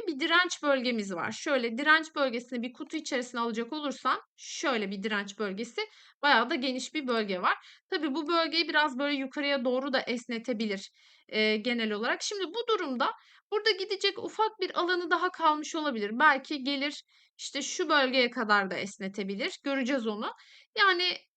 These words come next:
bir bakalım mesela maksimum bu bölgeye kadar esnetse gelse ne olacak? Yüzde bir beş nokta doksan dörtlük bir, eee, yükseliş olacak. Şimdi çok kısa geçen haftanın durumuna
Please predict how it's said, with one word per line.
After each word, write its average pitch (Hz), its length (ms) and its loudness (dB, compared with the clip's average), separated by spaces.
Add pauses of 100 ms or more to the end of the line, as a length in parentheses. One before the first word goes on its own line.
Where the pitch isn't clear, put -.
(140)
bir 427 120 -4
bakalım 392 340 0
mesela 277 320 2
maksimum 330 560 -4
bu 285 120 -6
bölgeye 320 380 2
kadar 247 320 -2
esnetse 277 540 -4
gelse 277 640 2 (120)
ne 311 80 -4
olacak? 285 500 0
Yüzde 262 340 -2
bir 269 240 -4 (100)
beş 285 260 0
nokta 240 340 -2
doksan 247 420 -2
dörtlük 226 340 -6
bir, 277 220 -4 (600)
eee, 233 240 2
yükseliş 254 600 -2
olacak. 208 420 0 (380)
Şimdi 349 540 0
çok 370 220 -4
kısa 403 340 0
geçen 330 380 -2
haftanın 330 460 0
durumuna 285 320 -2